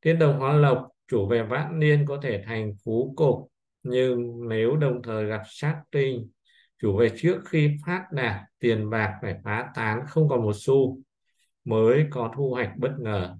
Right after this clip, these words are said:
Nếu không có sát tinh thì mức độ phá tán nhẹ hơn.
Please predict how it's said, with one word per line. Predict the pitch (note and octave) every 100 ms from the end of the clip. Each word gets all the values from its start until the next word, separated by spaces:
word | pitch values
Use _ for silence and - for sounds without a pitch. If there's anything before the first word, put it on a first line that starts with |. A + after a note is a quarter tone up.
| _ _ _ _ _ -
Nếu | C3 D3+
không | D3 E3 D#3+ C#3+
có | B2+ A#2 B2 D3 -
sát | E3+ F3 -
tinh | E3 D#3+ D3 D3 - _ A#2
thì | A2
mức | C3+ D3+
độ | B2+ - -
phá | A2+ A2 -
tán | G#2+ G#2 D3
nhẹ | C#3+ B2+ B2+ B2
hơn. | A#2+ A#2